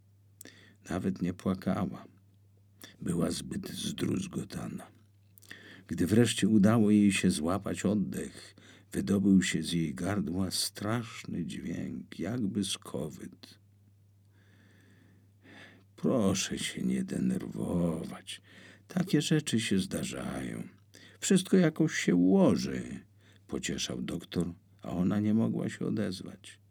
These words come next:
Na bunt i płacz przyjdzie czas. Teraz był tylko wstrząs i ból. „Odprowadzę panią do pokoju.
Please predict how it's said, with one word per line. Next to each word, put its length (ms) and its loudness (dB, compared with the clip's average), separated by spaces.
Na 140 -2
bunt 680 0
i 80 -4
płacz 580 -6
przyjdzie 540 -6
czas. 600 -10
Teraz 320 -6
był 200 -6
tylko 500 0
wstrząs 960 -2
i 120 2
ból. 320 -6
„Odprowadzę 800 -4
panią 440 -6
do 100 -6
pokoju. 680 -6